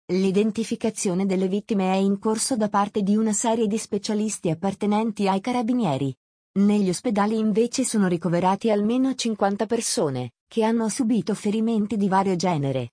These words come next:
Le autorità hanno reso noto che le operazioni effettuate dai vigili del fuoco sono state più di quattrocento. Sono stati eseguiti anche dei difficili interventi di salvataggio, come nel Pesarese,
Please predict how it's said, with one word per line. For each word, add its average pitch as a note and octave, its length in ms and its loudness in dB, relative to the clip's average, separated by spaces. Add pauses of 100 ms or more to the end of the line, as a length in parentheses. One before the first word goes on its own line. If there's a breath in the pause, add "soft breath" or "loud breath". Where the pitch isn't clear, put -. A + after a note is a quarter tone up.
(380)
Le F3+ 220 2
autorità E3+ 580 2
hanno A#3+ 320 0
reso G#3 300 0
noto G#3 300 0
che G#3+ 120 -2
le G3+ 100 6
operazioni F#3 640 2
effettuate F#3+ 640 -2
dai F#3+ 160 0
vigili G#3 460 -2
del F#3+ 140 0
fuoco E3 400 0
sono G3 240 0
state A3 400 -2
più A3 100 -4
di G3+ 160 -2
quattrocento. D#3+ 920 -2 (360)
Sono A#3 400 0
stati A3+ 400 -2
eseguiti G3+ 540 0
anche G#3+ 260 -2
dei F#3+ 160 2
difficili G3 580 0
interventi F#3+ 680 0
di F3+ 100 -2
salvataggio, D#3 920 -2 (140)
come F#3+ 240 2
nel E3+ 200 2
Pesarese, E3 720 -2